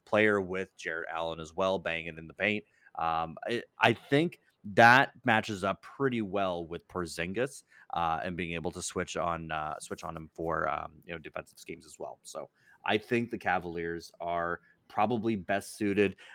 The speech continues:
Uh, who knows if, you know, Joel Embiid is going to be healthy, uh, as healthy or, and return to that M V P form that we saw from a little while ago. Um, but then again, healthy or not, they just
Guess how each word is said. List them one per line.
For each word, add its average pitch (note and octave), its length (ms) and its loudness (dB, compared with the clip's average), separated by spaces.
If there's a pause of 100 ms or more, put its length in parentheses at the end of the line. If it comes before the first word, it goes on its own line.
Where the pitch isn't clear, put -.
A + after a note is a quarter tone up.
Uh, E2+ 220 2
who A2+ 220 4
knows G#2 380 4
if, G2 420 0
you A2 120 2
know, F#2 140 2
Joel F2 400 2
Embiid F2 380 -2
is E2+ 180 -4
going E2+ 300 -6
to E2+ 80 -4
be E2 480 -4
healthy, G2+ 560 2 (260)
uh, D#2 480 2
as F2 220 -2
healthy F#2 400 2
or, D#2+ 160 -2
and E2+ 160 -6
return E2 340 -4
to D#2+ 380 0
that D#2 200 0
M F2 140 -2
V E2+ 140 -6
P F2+ 160 -6
form E2+ 260 -6
that D#2+ 120 -8
we E2 80 -10
saw D#2+ 260 -2
from D#2 400 -10
a - 60 -10
little E2 200 -6
while D#2+ 240 -2
ago. D#2+ 320 -4 (340)
Um, E2+ 280 2
but G#2+ 100 -2
then B2 140 8
again, F#2 480 6 (180)
healthy A2+ 380 6
or E2+ 80 2
not, E2 320 0
they F2 160 0
just E2 300 -10